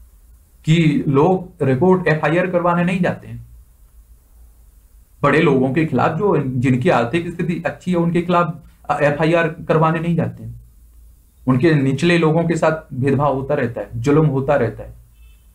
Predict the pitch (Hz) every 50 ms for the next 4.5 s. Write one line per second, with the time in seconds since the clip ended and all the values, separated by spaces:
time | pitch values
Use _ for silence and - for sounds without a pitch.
0 | - - - - _ - - _ _ 127 151 156 185 156 170 175 160 160 196 185
1 | 202 185 180 170 156 143 127 120 110 107 - - 117 117 220 220 220 240 247 247
2 | 233 233 233 - 190 - 226 233 240 226 208 190 190 180 180 180 180 190 190 180
3 | 180 - 180 180 185 185 180 180 190 185 185 175 170 156 156 160 170 180 180 175
4 | 170 170 165 160 147 - - 127 123 -